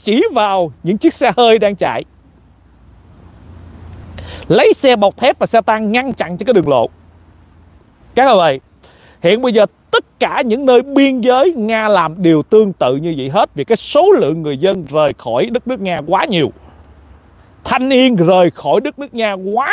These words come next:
nhiều rồi và Nga không thể cách nào ngăn chặn được. Nên là bây giờ Nga biên giới thì nhất định không đóng. Tại vì sợ mình ban biên giới đóng á, có nghĩa là gì? Có nghĩa là đất nước của mình nguy hiểm và ban giao ngoại giao bị bế tắc.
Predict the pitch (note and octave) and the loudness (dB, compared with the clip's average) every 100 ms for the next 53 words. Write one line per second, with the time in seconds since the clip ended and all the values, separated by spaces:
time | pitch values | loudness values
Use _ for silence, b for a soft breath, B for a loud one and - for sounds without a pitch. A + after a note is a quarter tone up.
0 | B4 A3+ G3 D#3+ D#3+ C3+ C3+ C3+ F#3+ G#3 | -2 2 4 4 2 0 -2 -6 -6 -8
1 | - A#3 F#3 F#3+ - G3 E3 C3 E3+ E3 | -2 -2 -2 -4 -4 -6 -6 -6 -6 -8
2 | A2 A#2+ G#2+ - _ _ _ _ - b | -8 -8 -8 -8 _ _ _ _ -20 b
3 | b b b b b A3+ A3+ G3+ A#3+ F#3+ | b b b b b 0 2 2 0 2
4 | F#3 E3+ F3 G3+ F#3+ C#4 B3+ G#3+ B3 E4 | 4 4 2 -2 -4 -2 0 2 2 2
5 | G3+ - - E4 G3+ E3+ G#3+ G3+ F#3+ C4 | -2 -8 -4 -2 -2 -2 -4 -2 -4 -4
6 | _ _ _ _ - F3 E3 - F#3 D#3+ | _ _ _ _ -4 -2 -2 0 2 4
7 | F#3 F#3 D#3 G3 G3 G3+ G3 G3+ A#3 G#3+ | 2 0 -2 -4 -2 -4 0 0 2 2
8 | D4 C#4+ b b b b D4 C#4 C4+ G3 | 2 -2 b b b b -2 2 2 2
9 | F3 D#3 C3 - C4 C#4+ B3+ F#3 F#3+ E4 | 0 -2 -6 -2 0 2 2 2 2 -2
10 | G4+ F4 G#4 - B3 B3+ G3+ D#3+ F3 A3 | -2 0 2 2 0 0 0 -2 -2 0
11 | A3 E3+ D#3+ D4 C4 F3 D#3+ A3 A3+ G#3 | 0 0 -2 -4 -4 -2 0 2 0 0
12 | A3 G#3 F#3 C#3 F3 G3 F#3+ C#3 E3 A3 | 2 2 0 -2 0 2 2 0 0 0
13 | A#3 | -2